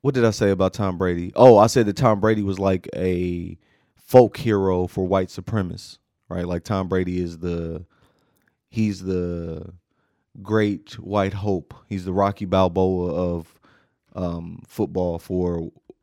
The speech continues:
white nationalists. And that just proves my point. Like, that proves my point in the fact that Gronk,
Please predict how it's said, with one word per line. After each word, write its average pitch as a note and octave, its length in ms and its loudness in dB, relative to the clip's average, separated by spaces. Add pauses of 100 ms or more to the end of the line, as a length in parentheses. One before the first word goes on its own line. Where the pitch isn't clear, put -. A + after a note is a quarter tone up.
white F#2 300 2
nationalists. F2+ 800 -8 (420)
And F2+ 600 -2 (840)
that A#2+ 240 4
just D#3 180 -4
proves D3 240 -4
my A2+ 120 -4
point. B2+ 340 -8 (720)
Like, A2 160 0
that A#2+ 200 4
proves A#2+ 200 -2
my G#2+ 100 -4
point G#2+ 280 -6
in G#2 80 -4
the G#2 80 0
fact A2 300 2
that G2 320 2 (920)
Gronk, A#2+ 420 0